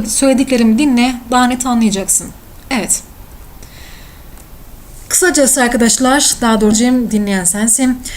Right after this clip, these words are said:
Ee, ne demiştim ben? Lozan Barış Anlaşması'yla Boğazlar Komisyonu vardı. Montreux Boğazlar Sözleşmesi'yle beraber Boğazlar Komisyonu ne oldu?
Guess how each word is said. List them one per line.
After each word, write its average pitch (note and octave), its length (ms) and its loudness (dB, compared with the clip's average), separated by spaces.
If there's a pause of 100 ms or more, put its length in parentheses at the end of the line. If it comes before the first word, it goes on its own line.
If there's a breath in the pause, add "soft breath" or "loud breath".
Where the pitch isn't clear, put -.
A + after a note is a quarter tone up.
(280 loud breath)
Ee, G#3+ 460 4
ne C4+ 140 0
demiştim G#3+ 440 2
ben? A#3 260 2 (120)
Lozan A#3 380 2
Barış A#3 320 2
Anlaşması'yla A3 960 0 (340 loud breath)
Boğazlar A#3+ 640 2
Komisyonu G3+ 760 0
vardı. C4 540 2 (300 loud breath)
Montreux B3 480 2
Boğazlar A#3 440 2
Sözleşmesi'yle F#3+ 800 0
beraber C4 120 2
Boğazlar G3+ 360 2
Komisyonu A3+ 560 0
ne C4+ 40 4
oldu? B3+ 380 2